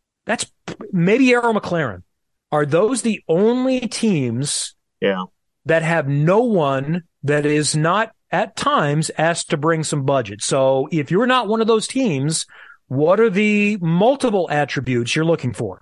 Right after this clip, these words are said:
Speaker 2: Yeah, <laughs> obviously you're looking for budget. That would, that's the number one thing. You're also looking for, you know, talent. You have to have a
Speaker 1: Yes.
Speaker 2: certain level of talent. Uh, but, you know, Josh, at least at this point in his career, and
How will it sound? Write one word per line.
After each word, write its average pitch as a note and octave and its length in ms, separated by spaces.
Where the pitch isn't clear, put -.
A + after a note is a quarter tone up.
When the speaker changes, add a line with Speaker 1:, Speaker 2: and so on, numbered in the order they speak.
Speaker 2:
Yeah, A2+ 180
<laughs> - 260
obviously C#3+ 500
you're A2+ 140
looking A2+ 220
for A#2+ 140
budget. F#2+ 420
That G#2 180
would, G#2 300
that's G#2+ 320
the G#2 160
number G#2 260
one G2+ 240
thing. G2 360
You're F#2+ 180
also G#2+ 340
looking G2+ 520
for, G2+ 460
you F3 60
know, A#2 60
talent. A2+ 540
You B2+ 160
have B2+ 180
to C3 80
have A#2 140
a A2 40
Speaker 1:
Yes. - 100
Speaker 2:
certain A2 280
level A2 320
of G2+ 120
talent. F2+ 440
Uh, G2 400
but, A#2+ 320
you - 120
know, A#2+ 140
Josh, B2+ 480
at B2 140
least B2+ 460
at G2+ 120
this A#2+ 200
point A#2 340
in G#2+ 120
his G#2 200
career, A2 540
and A2 160